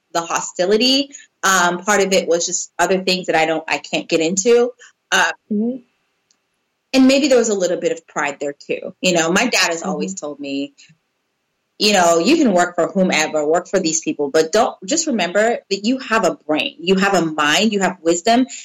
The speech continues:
Speaker 1: and they can try to take anything away from you, but they will never be able to take away your wisdom and your knowledge that you've gained." My dad has
Speaker 2: Mm-hmm.
Speaker 1: always t-,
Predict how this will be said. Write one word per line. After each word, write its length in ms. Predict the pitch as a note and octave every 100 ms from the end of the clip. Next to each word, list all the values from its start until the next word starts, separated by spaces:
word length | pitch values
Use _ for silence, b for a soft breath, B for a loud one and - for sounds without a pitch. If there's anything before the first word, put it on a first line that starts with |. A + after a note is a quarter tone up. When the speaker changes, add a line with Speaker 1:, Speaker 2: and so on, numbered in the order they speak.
| B
Speaker 1:
and 120 | G3+
they 120 | A3
can 160 | - C#4+
try 160 | - F#3
to 100 | F3
take 260 | F3+ E3+ -
anything 460 | A3+ C#4+ D4 C4+ C4
away 340 | F#3 E3+ E3+
from 220 | - B3+
you, 440 | B3+ C4+ C#4 D4 D4+ B -
but 120 | F#3+
they 100 | A#3
will 120 | G#3+
never 360 | F#3+ G#3+ A3+ G#3+
be 220 | F3 E3
able 120 | F3
to 80 | E3+
take 240 | - E3+
away 320 | E3 D#3 D3 C#3+
your 140 | D#3
wisdom 420 | D3+ C#3 - D3+
and 140 | D3+ D#3
your 80 |
knowledge 320 | D3+ C#3 C#3+ -
that 120 | A2+
you've 260 | B2+ D3
gained." 400 | - A#2+ B2 C3+ _ _ _ _ -
My 180 | F3
dad 300 | G3+ F#3+ E3+
has 120 | F3 F#3
Speaker 2:
Mm-hmm. 80 |
Speaker 1:
always 420 | D#3+ D#3+ D#3+ D#3+ -
t-, 180 | -